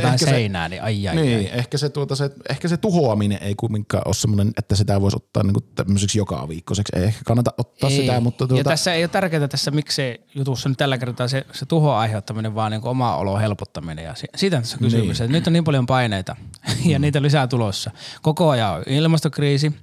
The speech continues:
Speaker 2: Mm.
Speaker 1: eh, ekokriisi, ne pitää siis ilmaston lämpeneminen ja luonnon monimuotoisuuskriisi, niin ne on kaksi, jotka on samaan aikaan päällä. Ja sitten on tietysti korona edelleenkin,
Speaker 2: Mm.
Speaker 1: ja sitten on, ö,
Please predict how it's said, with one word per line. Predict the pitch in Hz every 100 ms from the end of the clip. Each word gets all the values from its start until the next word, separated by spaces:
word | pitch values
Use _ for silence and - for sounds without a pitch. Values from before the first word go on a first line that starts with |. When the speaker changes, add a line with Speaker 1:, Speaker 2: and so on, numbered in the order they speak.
| - -
Speaker 2:
Mm. | 110 85 87
Speaker 1:
eh, | 110 107
ekokriisi, | 143 175 143 147 139 135
ne | 127
pitää | 131 117
siis | 117 113 - -
ilmaston | 165 139 143
lämpeneminen | 143 127 117 113 110 107
ja | 101 - - - - - _
luonnon | 147 175 151
monimuotoisuuskriisi, | 160 160 143 123 113 104 110 101 - 117 107
niin | 107 104
ne | 127
on |
kaksi, | 127 147 - - - -
jotka | 104 117
on | 120
samaan | 135 135 110
aikaan | 107 104
päällä. | - 71 58
Ja | -
sitten | 127 135 -
on | 98 90
tietysti | 90 85 -
korona | 123 147 151 135
edelleenkin, | 127 139 156 165 165 - - -
Speaker 2:
Mm. | 101 101
Speaker 1:
ja | 160
sitten | 147 143 - 117
on, |
ö, | 113